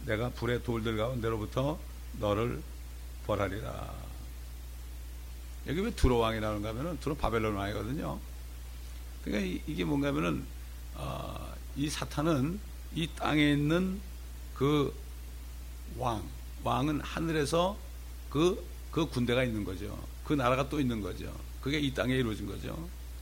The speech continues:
특별히 두로 왕은 나중에 이제, 아, 마귀가 뭘 만들죠? 큰 바벨론을 또 만들어가지고 자기가 그걸 사용해가지고 적그리스도 되잖아요. 그렇기 때문에 여기서 두로, 두로 왕이라고 한 거죠.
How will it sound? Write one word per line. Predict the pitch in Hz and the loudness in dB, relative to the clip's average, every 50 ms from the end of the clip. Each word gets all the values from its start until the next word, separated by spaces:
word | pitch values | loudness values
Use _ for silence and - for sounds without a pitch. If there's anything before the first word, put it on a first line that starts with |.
| - - | -8 -8
특별히 | - - - 156 165 185 170 | -6 -2 0 2 2 2 2
두로 | - 139 131 123 117 | 2 4 4 4 6
왕은 | 117 113 117 147 170 160 123 117 - - - - - - - - - - - - - | 4 4 2 2 2 2 2 0 -2 -6 -8 -10 -10 -10 -10 -10 -10 -10 -10 -8 -4
나중에 | - 113 117 131 120 131 147 160 160 160 - | 0 2 2 4 4 4 6 6 6 4 2
이제, | 135 120 127 151 139 131 139 151 - - - - - - - - - - - - - - - - | 0 0 4 4 4 4 4 2 0 -2 -4 -8 -10 -10 -10 -10 -12 -12 -10 -10 -10 -10 -8 -6
아, | 113 120 | -4 -4
마귀가 | 117 113 113 117 120 117 123 143 | 0 2 2 2 2 2 0 0
뭘 | 139 120 117 113 | 0 2 2 2
만들죠? | 113 107 101 101 104 98 104 127 147 170 208 - - - - - - - - - - - - - - - - - - - - - - - - - - - | 2 0 0 -2 -2 -2 0 0 0 0 -2 -4 -8 -10 -10 -10 -10 -10 -10 -10 -10 -10 -10 -10 -10 -10 -10 -10 -10 -10 -10 -10 -10 -10 -10 -10 -8 -6
큰 | - - - 170 156 | -2 0 0 0 2
바벨론을 | 127 110 113 123 120 120 127 135 135 | 2 2 2 2 4 4 4 2 2
또 | 139 139 | 2 0
만들어가지고 | 113 110 110 107 107 104 101 101 101 107 - 120 127 113 110 - - - - - - - - - - | 0 0 2 2 4 4 4 2 2 0 0 0 0 0 0 -2 -6 -8 -8 -10 -10 -10 -10 -10 -8
자기가 | - - - 110 107 113 120 143 139 120 107 - - - - - - - - - | -6 -4 -2 -2 -2 0 0 0 0 0 -2 -4 -8 -8 -10 -10 -10 -10 -10 -6
그걸 | - - 135 | -2 0 0
사용해가지고 | 131 - - 160 156 131 123 113 113 113 110 113 123 - | 0 0 0 2 2 2 2 2 2 2 2 0 0 0
적그리스도 | - 104 - 117 101 - 110 98 | 0 -2 -2 -2 -2 0 0 0
되잖아요. | 92 95 90 95 101 110 110 127 151 143 131 - - - - - - - - - - | 0 -2 -2 -4 -4 -4 -2 -2 -2 -4 -4 -6 -8 -10 -10 -10 -10 -10 -10 -6 0
그렇기 | - 135 131 127 | 2 2 2 4
때문에 | 127 131 135 139 135 | 2 2 2 2 2
여기서 | 117 107 110 101 131 131 - | 2 2 2 0 0 0 0
두로, | - 123 117 107 104 104 104 - - - | 0 0 2 2 2 0 -2 -6 -6 -4
두로 | - 131 117 107 104 | -2 0 2 2 2
왕이라고 | 104 - - - - 101 | 0 -2 -4 -6 -6 -6
한 | 101 - | -6 -6
거죠. | - - | -8 -8